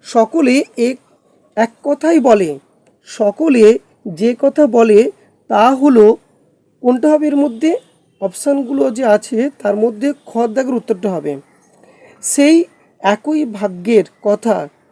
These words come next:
দুঃখের কাহিনী, এটাই হবে। পরের প্রশ্ন দেখো তোমরা তিনের দাগের, আর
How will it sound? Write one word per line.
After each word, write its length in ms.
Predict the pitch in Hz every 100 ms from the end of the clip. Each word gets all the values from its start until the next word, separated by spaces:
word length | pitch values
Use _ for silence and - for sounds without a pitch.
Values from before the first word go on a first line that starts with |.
| _ -
দুঃখের 640 | 175 202 214 _ - 269 254
কাহিনী, 580 | 208 190 202 180 143 - _ _ _ -
এটাই 320 | 208 233 233
হবে। 320 | 220 170 151 - _ - - _ _ _ _ -
পরের 240 | 226 262
প্রশ্ন 380 | 277 302 - 302
দেখো 260 | 294 285 294
তোমরা 440 | 294 277 285 285 311 208 208 208 -
তিনের 360 | 226 233 226
দাগের, 340 | 226 247 240 269 339 - _ _ - - - - - - - _ _ _ _ _ 202 202 208 208 208 - _ _ _ _ _ _ _ _ _ _ _ _ _ _ _ _ _ _ -
আর 320 | 196 262 311